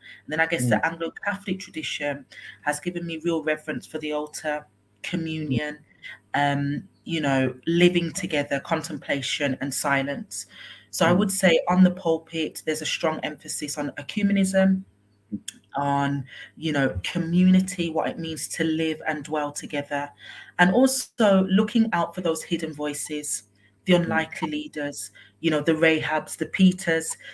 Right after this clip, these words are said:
Speaker 1: who are chosen as Jesus' first disciple. Um, you know, he's a simple fisherman. I don't think he would have smelt or looked the
Speaker 2: Mm.
Speaker 1: part, you
Speaker 2: Yeah.
Speaker 1: know. So, so yeah, I, I love picking out those,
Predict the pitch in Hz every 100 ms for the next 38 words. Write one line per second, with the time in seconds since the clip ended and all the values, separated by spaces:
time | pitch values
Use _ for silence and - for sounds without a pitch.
0 | - 160 160 151 170 160 160 151 - 156
1 | 151 147 - - 165 160 - - 151 143
2 | 139 - 143 135 - - - 151 143 143
3 | 143 143 - - - - - 180 - 160
4 | 165 202 - 143 147 127 156 - 147 139
5 | - - 147 143 135 - _ 156 151 151
6 | 151 - - - - _ - 147 - 160
7 | 156 131 - - - _ _ _ - 170
8 | 170 147 151 190 - 240 233 214 180 175
9 | 185 202 196 - - 190 - 165 156 147
10 | - - 151 143 143